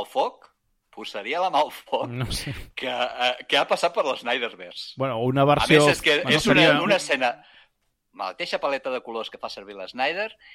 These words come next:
Speaker 1: i riu, un riure de fons que semblava el del Joker.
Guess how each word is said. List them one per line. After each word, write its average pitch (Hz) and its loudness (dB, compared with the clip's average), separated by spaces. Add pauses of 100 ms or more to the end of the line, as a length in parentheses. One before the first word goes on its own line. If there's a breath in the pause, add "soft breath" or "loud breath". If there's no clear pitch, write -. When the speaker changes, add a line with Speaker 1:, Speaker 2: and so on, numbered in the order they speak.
(340 soft breath)
Speaker 1:
i 208 -2 (160)
riu, 165 2
un 190 -4
riure 175 0
de 151 -2
fons - -6 (100)
que 131 -8
semblava 117 -4
el 123 -4
del 95 -8 (100)
Joker. - -20